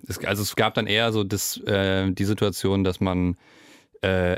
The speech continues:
absichtlich eben was anderes gemacht hat als alle anderen. Also man hat eben dann, also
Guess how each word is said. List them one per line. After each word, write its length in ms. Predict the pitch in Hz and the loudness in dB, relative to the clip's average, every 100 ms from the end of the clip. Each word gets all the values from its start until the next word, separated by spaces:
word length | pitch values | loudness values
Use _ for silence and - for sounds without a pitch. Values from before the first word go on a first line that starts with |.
| - - | -4 -8
absichtlich 800 | 117 - 127 - 110 104 - - | -6 -4 -4 -2 0 0 -2 -2
eben 160 | 101 | 0
was 120 | 98 | 0
anderes 360 | 90 98 107 95 | 0 0 0 0
gemacht 280 | 101 95 - | -2 -2 -2
hat 120 | 95 | -4
als 140 | 95 | -4
alle 160 | - 90 | -2 -2
anderen. 400 | 87 98 85 82 | 0 -2 -2 -4
Also 160 | 87 90 | -4 -2
man 160 | 90 | -2
hat 160 | 90 - | -4 -4
eben 300 | 92 90 87 | -2 0 0
dann, 220 | 87 87 | -2 -2
also 260 | 92 87 | -4 -4